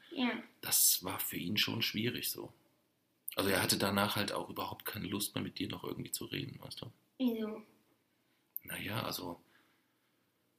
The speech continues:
Speaker 2: er hat gesagt, „Die Sonne kommt raus“ und wollte mit dir einfach ein Gespräch anfangen.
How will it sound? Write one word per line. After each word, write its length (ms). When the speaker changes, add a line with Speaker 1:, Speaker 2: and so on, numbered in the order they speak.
Speaker 2:
er 100
hat 80
gesagt, 240
„Die 60
Sonne 260
kommt 300
raus“ 680
und 140
wollte 200
mit 120
dir 100
einfach 180
ein 420
Gespräch 560
anfangen. 440